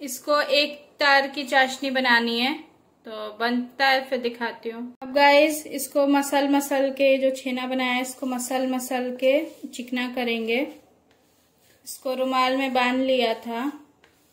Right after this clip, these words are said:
तो ये एकदम dry है, इसको चिकना करना है। थोड़ा pressure डाल के दबाइएगा।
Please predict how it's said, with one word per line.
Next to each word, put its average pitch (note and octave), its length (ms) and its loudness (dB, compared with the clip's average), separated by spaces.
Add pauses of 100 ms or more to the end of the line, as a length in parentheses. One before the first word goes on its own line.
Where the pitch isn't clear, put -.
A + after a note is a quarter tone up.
(440)
तो A#3 60 -18
ये A3 160 -8
एकदम A#3 320 -6
dry A3 400 0
है, G#3 180 -2 (1120)
इसको - 220 -18
चिकना B3+ 480 -6
करना B3+ 320 -2
है। B3+ 420 -2 (640)
थोड़ा B3+ 160 -4
pressure B3+ 480 0
डाल B3+ 240 2
के B3+ 140 -2
दबाइएगा। A3+ 840 -2